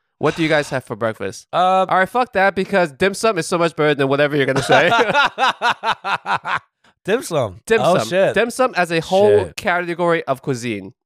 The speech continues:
Speaker 1: Breakfast is a pretty boring meal in general. Like,
Speaker 2: Yes.
Speaker 1: no matter which culture you are,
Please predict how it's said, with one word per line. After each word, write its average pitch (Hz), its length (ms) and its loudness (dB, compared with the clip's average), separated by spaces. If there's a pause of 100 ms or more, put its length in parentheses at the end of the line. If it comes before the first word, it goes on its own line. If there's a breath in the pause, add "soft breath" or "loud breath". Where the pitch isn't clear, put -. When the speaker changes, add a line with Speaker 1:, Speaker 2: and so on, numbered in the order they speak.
(300)
Speaker 1:
Breakfast 233 440 -2
is 185 160 -4
a 180 80 -2
pretty 175 420 -4 (120)
boring 139 480 0
meal 127 180 0
in 117 100 0
general. 127 520 0
Like, 104 140 2
Speaker 2:
Yes. 113 120 -2
Speaker 1:
no 135 100 -2
matter 135 200 -2
which 139 180 -4
culture 123 260 -6
you 110 80 -4
are, 110 100 0